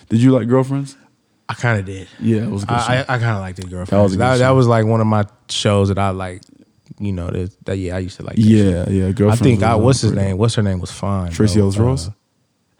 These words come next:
Speaker 2: nah, the light-skinned one.
Speaker 1: Oh, okay, I got
Speaker 2: The
Speaker 1: you.
Speaker 2: other light-skinned one.
Speaker 1: Yeah, yeah, yeah,
Speaker 2: I liked
Speaker 1: yeah.
Speaker 2: her too, though. She always had ass.
Speaker 1: Right, right, right.
Speaker 2: She always had ass. I liked it, um, Tony too.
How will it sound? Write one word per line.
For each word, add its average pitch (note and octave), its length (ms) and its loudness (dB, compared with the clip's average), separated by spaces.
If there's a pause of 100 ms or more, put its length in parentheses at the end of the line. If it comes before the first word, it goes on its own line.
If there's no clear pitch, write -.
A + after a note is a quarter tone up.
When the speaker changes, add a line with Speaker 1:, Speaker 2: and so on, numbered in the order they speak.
(400)
Speaker 2:
nah, F#2+ 380 -4
the F2 100 -10
light-skinned F2+ 720 -8
one. E2 240 -12
Speaker 1:
Oh, B2+ 220 4
okay, A2+ 200 2
I G2 120 0
got G2 220 0
Speaker 2:
The A2 100 0
Speaker 1:
you. G2 80 -2
Speaker 2:
other C#3+ 300 4
light-skinned G#2 520 -2
one. A#2 200 2
Speaker 1:
Yeah, C3 100 8
yeah, B2+ 140 8
yeah, A#2 160 6
Speaker 2:
I - 40 4
liked G#2 240 4
Speaker 1:
yeah. D3+ 60 4
Speaker 2:
her D#3 100 6
too, F3+ 220 4
though. B2+ 140 6
She D#3 180 -4
always C3 340 -2
had C#3+ 220 2
ass. A#2+ 480 -2
Speaker 1:
Right, B2 260 4
right, A#2 200 6
right. A2+ 240 6
Speaker 2:
She B2+ 180 0 (140)
always A2 520 -2
had G#2+ 360 0
ass. G2 360 -2 (320)
I A2 100 -6
liked A#2+ 380 0
it, B2+ 240 0
um, G#2 440 0
Tony B2 420 0
too. G2 380 -4